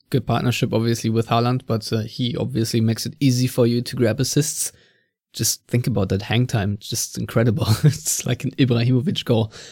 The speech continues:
Um, but yeah, uh, that's all I, all I have to say about Jadon Sancho. But I, I do agree he was not the best player,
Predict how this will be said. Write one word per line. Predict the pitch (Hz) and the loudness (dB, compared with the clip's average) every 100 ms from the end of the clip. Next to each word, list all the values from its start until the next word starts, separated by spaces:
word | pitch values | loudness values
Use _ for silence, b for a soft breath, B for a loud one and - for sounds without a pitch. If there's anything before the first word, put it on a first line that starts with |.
| B B B | B B B
Um, | - 110 104 104 - - | 0 2 4 2 -2 0
but | 135 - | 0 2
yeah, | 151 110 - | 2 0 -2
uh, | - 120 117 113 | 0 2 2 2
that's | 135 127 | 2 2
all | - 160 | 0 2
I, | 156 143 - - | 4 2 0 0
all | 147 | 2
I | 139 | 4
have | 131 131 | 2 0
to | - | -2
say | - 123 | 2 4
about | 117 | 4
Jadon | 113 117 113 | 2 2 2
Sancho. | 120 117 | 0 2
But | 113 110 | 2 2
I, | 82 110 | 2 2
I | 131 | 2
do | 127 175 | 4 2
agree | 127 131 123 | 4 2 2
he | 135 135 | 2 2
was | 127 135 - - | 2 0 -2 -4
not | 170 220 | -2 0
the | 147 | 0
best | 117 110 - | 2 0 0
player, | 104 107 | 0 2